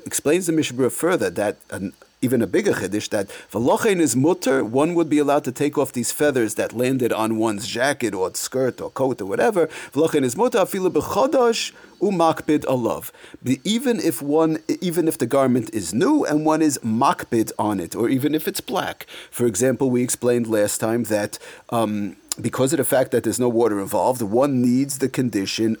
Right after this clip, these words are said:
of makpid alav. He has to be particular about not wearing that garment when it's dirty the way it is. And if that's the case, it is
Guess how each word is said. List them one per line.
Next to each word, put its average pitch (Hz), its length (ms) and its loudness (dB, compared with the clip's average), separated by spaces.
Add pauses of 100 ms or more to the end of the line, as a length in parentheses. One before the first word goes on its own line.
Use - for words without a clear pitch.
of 101 380 0
makpid 104 720 -2
alav. 104 400 -2
He 120 100 -2
has 135 200 -2
to 127 60 -10
be 139 140 -4
particular 139 920 0
about 131 320 2
not 156 300 0
wearing 139 380 2
that 139 260 0
garment 151 560 2 (320)
when 131 240 4
it's - 300 0
dirty 139 500 4
the 135 180 0
way 113 280 4
it 113 260 -2
is. 95 240 0
And 101 100 -6
if - 140 -6
that's 117 220 0
the 104 100 -4
case, 123 320 -2
it 113 100 -2
is 113 140 -4